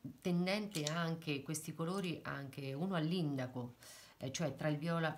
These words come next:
e il, il blu, il giallo, l'arancio, ecco li vedete, i vari verdi,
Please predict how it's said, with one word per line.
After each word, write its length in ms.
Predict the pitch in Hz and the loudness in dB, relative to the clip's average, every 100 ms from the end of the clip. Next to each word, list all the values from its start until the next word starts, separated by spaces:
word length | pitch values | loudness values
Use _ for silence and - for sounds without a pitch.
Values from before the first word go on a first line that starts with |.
| - | 0
e 120 | 131 | 0
il, 440 | 123 123 123 120 120 | 0 -2 -2 -4 -4
il 160 | 143 | -4
blu, 540 | 131 127 131 175 254 - - - | -2 -2 0 0 0 -2 -8 0
il 220 | 214 165 | 2 4
giallo, 720 | 131 151 143 143 156 208 262 | 4 6 6 4 4 4 4
l'arancio, 1300 | 175 139 135 139 127 123 127 127 185 202 269 277 - - - - - - _ _ _ _ - - - - - _ | 4 4 4 2 2 2 0 -2 2 4 4 2 -6 -18 -20 -20 -20 -20 _ _ _ _ -20 -20 -20 -20 -20 _
ecco 300 | 113 113 151 | -10 -8 -6
li 120 | 131 | -4
vedete, 460 | 151 165 139 147 196 | -2 -2 -2 -2 -4
i 260 | 214 185 | -2 0
vari 360 | 143 131 139 208 | 2 2 2 2
verdi, 720 | 180 143 139 131 151 254 254 | 2 2 0 -2 2 4 4